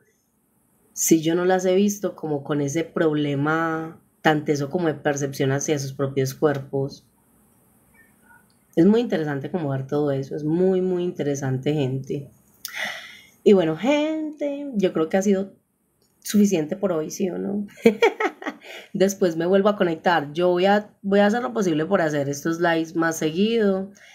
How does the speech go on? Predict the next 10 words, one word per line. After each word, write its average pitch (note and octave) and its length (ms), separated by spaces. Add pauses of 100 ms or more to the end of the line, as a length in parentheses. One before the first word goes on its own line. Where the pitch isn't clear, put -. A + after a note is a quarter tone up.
(160)
También F3 260
porque D#3 160
me E3+ 80
parece D3 220
muy D3 160
chévere E3+ 320
conectar C#3 440
con D#3 120
ustedes, E3+ 760
que D#3+ 540